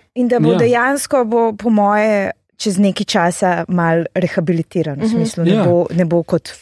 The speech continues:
Speaker 1: flop.
Speaker 2: Ne, saj
Speaker 1: Reš-
Speaker 2: Margot je super, eh,
Speaker 1: Ja.
Speaker 2: Brad Pitt je tam super, eh, ena njegovih boljših vlog v zadnjem času, eh, mislim,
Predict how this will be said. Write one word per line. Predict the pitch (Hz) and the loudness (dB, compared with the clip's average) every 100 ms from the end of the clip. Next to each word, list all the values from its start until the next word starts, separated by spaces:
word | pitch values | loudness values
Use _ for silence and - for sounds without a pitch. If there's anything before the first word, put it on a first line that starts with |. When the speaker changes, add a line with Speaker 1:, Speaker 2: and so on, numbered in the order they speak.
| _ | _
Speaker 1:
flop. | 185 151 - _ _ _ _ | -6 -4 -6 _ _ _ _
Speaker 2:
Ne, | 170 240 | 0 2
saj | 165 233 | 2 0
Speaker 1:
Reš- | 220 | 2
Speaker 2:
Margot | 165 165 160 196 233 | 2 2 2 2 4
je | 202 | 2
super, | 160 - 208 214 185 | 0 -2 -2 2 2
eh, | 156 143 139 | 0 -2 0
Speaker 1:
Ja. | 135 139 135 | 2 2 2
Speaker 2:
Brad | 123 156 196 | 0 0 0
Pitt | - 208 196 | 0 -2 0
je | 175 | 0
tam | 160 170 | 0 -2
super, | 156 180 156 160 143 | -2 -6 -2 -2 -2
eh, | 135 - 143 127 127 127 151 160 | -4 -6 -2 0 0 -2 -6 -4
ena | 156 156 | 0 2
njegovih | 160 160 151 131 | 2 0 -2 0
boljših | 170 170 180 | 0 0 0
vlog | 160 165 | 2 0
v | |
zadnjem | 156 156 160 | 0 0 0
času, | 147 156 147 - | 0 0 -2 -4
eh, | 143 233 190 151 143 135 131 127 127 127 131 _ _ _ | -8 -8 -14 -8 -6 -4 -2 -2 -4 -8 -18 _ _ _
mislim, | 160 165 196 151 | -2 2 0 0